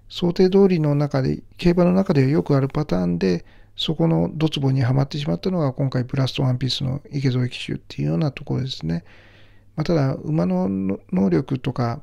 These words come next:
評価自体は特に落とすこともなくて、レース前と同じで、やっぱりここでは上位の馬だと思いますし、東京コースとかだと比較的乗りやすいと思いますんで、まあ、特に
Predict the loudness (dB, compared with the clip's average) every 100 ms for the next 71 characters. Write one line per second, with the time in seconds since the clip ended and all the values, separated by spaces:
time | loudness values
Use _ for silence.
0 | -10 -4 -2 -2 -4 -2 -2 -2 -4 -8
1 | -8 -6 -2 -2 -2 -2 -4 -4 -4 -2
2 | -2 -2 -6 -4 -4 -4 -14 -16 -14 -2
3 | -2 0 0 0 0 0 -2 -2 -2 -4
4 | -8 -10 -4 -4 -2 -2 0 0 2 2
5 | 2 -2 -4 -8 -12 -2 0 0 -4 -6
6 | -4 -6 -6 -6 -6 -6 -6 -6 -8 -14
7 | -8 -4 -2 -2 -2 0 0 0 0 2
8 | 0 -2 -4 -4 -8 -6 -4 -2 0 2
9 | 0 0 -4 -4 -4 -2 -2 -4 -4 -6
10 | -4 -4 -6 -16 -20 -20 -20 _ -20 -20
11 | -20 -20 -20 -20 -20 -6 -4 -2 0 0
12 | -2